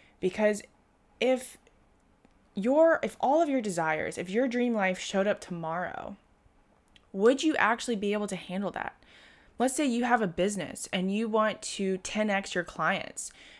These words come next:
Are all of your energy and vitality, mentally, physically, and spiritually, can they hold space for that many clients? But also, can the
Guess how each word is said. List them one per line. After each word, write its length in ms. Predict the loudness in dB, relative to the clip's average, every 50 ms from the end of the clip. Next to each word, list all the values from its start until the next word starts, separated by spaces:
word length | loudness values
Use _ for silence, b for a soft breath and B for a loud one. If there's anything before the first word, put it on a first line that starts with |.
| B B
Are 360 | 4 6 6 8 8 6 6 6
all 240 | 6 8 8 8 8
of 140 | 6 6 4
your 560 | 2 2 4 4 4 4 4 4 2 -2 -6 -18 _ _ -2
energy 640 | 0 2 4 4 2 2 2 0 0 0 -2 -4 -8 b b b b b
and 120 | 0 4
vitality, 880 | 6 6 4 4 2 0 4 6 8 8 8 6 6 4 2 0 -2 -4 B B B B B
mentally, 520 | B 0 2 2 2 2 0 0 2 2 2
physically, 420 | 0 -2 -4 -4 -2 0 0 0
and 100 | 0 -2
spiritually, 760 | -6 -8 -4 0 2 2 2 2 0 0 0 2 4 4 2
can 260 | 2 0 0 2 2 4
they 240 | 6 6 6 4
hold 480 | 2 0 -4 0 2 4 4 4 4 2
space 480 | -2 -2 4 6 6 6 6 4 -2 -4
for 160 | -2 2 4
that 240 | 8 8 8 8 6
many 160 | 2 -2 -2
clients? 500 | -4 -2 2 2 4 4 4 2 -2 -2
But 120 | -2 2 6
also, 320 | 6 6 6 4 0 -2
can 360 | -2 -2 -2 0 2 2 2 0
the 180 | -2 -4 -4